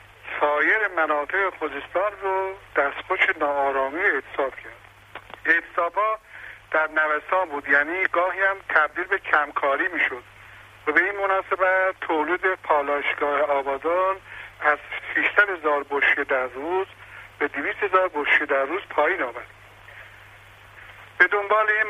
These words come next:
ماجراها شعارهای اعتصاب رفته رفته شامل خواستهای سیاسی نیز می‌شه. مثلاً از شعارهای سیاسی که مطرح می‌شه بلافاصله بعد از خواستهای استخدامی و رفاهی،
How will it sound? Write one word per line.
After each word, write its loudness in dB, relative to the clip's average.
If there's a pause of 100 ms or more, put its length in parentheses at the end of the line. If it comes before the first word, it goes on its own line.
ماجراها 2 (500)
شعارهای 4 (120)
اعتصاب -2 (280)
رفته 2
رفته 0 (180)
شامل 2 (180)
خواستهای 2 (140)
سیاسی 0
نیز -2
می‌شه. 0 (640)
مثلاً 2 (640)
از -2 (120)
شعارهای 2 (140)
سیاسی -2 (100)
که 0 (340)
مطرح 0
می‌شه 0
بلافاصله 0
بعد 0
از -4 (100)
خواستهای -2 (200)
استخدامی -4
و 2
رفاهی، 0